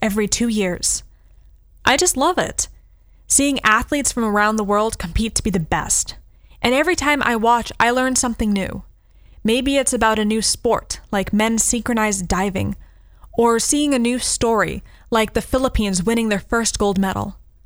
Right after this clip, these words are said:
I can't help it. I love the Olympics. But loving something doesn't mean being ignorant of its flaws. It doesn't mean ignoring the price that others have to pay for me to pretend that I knew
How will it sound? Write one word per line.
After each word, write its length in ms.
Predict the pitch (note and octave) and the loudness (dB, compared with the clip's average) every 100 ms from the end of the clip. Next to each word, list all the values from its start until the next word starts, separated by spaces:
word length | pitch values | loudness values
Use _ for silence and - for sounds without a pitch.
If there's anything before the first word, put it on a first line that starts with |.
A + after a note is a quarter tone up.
| - - - - | -20 -20 -20 0
I 140 | A#3 | 0
can't 240 | A#3+ D4 C4+ | 2 0 2
help 180 | E4 - | 0 -2
it. 140 | - | 0
I 160 | G#3 A3 | 0 2
love 540 | G3 F#3+ G3+ B3 G3+ | 0 2 2 0 -2
the 120 | G3 | -2
Olympics. 760 | F3+ G3 D4 - - - - - - - - - - - - - _ - | 0 -2 -2 -2 -4 -4 -4 -4 -12 -20 -20 -20 -20 -20 -20 -20 _ -4
But 140 | A3 | -2
loving 400 | A3+ B3 D4 E4+ | 2 2 2 0
something 640 | C4 G#3 F#3 G3 F#3 - G3 | 0 0 -2 -2 -4 -6 -2
doesn't 360 | A#3+ A#3+ D4+ C4+ | 2 2 2 0
mean 300 | A#3+ A#3 G#3+ | 0 0 0
being 280 | A3 G#3 G3 | 0 -2 -2
ignorant 480 | A#3 C#4+ B3+ A3 G3+ - | -2 0 0 -2 -4 -4
of 80 | F#3 | -4
its 160 | - | -4
flaws. 580 | - G#3+ G3+ - - - - - - - - - | 0 2 2 0 -6 -8 -12 -20 -20 -20 -20 -6
It 120 | A3 | -2
doesn't 300 | C4 C#4+ D#4 | 0 0 0
mean 180 | C#4+ C4 | 0 0
ignoring 520 | A#3 G3+ A3+ B3 A#3+ | 0 0 2 0 0
the 80 | G#3+ | -4
price 480 | - A3+ A3+ G3+ - | -4 -2 -2 -2 -6
that 280 | A3+ G#3+ - - | -4 -6 -6 -2
others 420 | C4+ D#4 C#4+ - | 2 2 0 0
have 180 | A#3+ - | -2 -2
to 100 | A3 | -2
pay 400 | - B3 F#3+ F#3 - - - - | 0 0 0 -2 -8 -20 -20 -6
for 200 | - A#3+ | -2 0
me 180 | A#3+ | 2
to 120 | C#4+ C#4 | 0 -2
pretend 480 | B3+ - A3+ A3 | -4 -2 -2 0
that 180 | G#3+ G#3+ | -2 0
I 100 | G#3 | 0
knew 160 | G3+ | 0